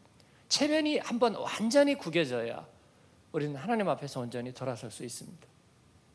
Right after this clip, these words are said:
그렇지 않으면 우리는 결코 돌아서지 않는 거죠. 많은 분들이 묵상하면서 그걸 찾아냈습니다. 사울의 삶에 생각보다 많은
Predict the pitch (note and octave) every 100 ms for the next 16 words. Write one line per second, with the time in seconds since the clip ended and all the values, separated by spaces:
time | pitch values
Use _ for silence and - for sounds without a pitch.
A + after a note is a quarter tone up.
0 | _ - _ _ _ - F3 G3 G#3+ G#3+
1 | E3+ F#3+ F3+ D#3 D#3 F3 C#3+ D3 C#3 B2
2 | - B2 C3 - - - - - - _
3 | _ - C#3 B2 B2 B2 - - - -
4 | - _ _ _ - - - - - -
5 | - - _ - - _ - - - -
6 | _ - D3+ F#3+ G#3+ G#3 A3 E3+ A3 G3
7 | G3 F3 E3+ F3 E3 D#3 D3 D#3 F3+ F#3
8 | C3+ - C3+ A#2 - - - - - -
9 | - - F#3 F#3+ F#3+ F3 D#3 D3+ C#3+ G#3
10 | G#3+ G#3+ F#3+ F3 E3+ F3+ - - - -
11 | A#2 G#2 A2 A2 - - F#3 F#3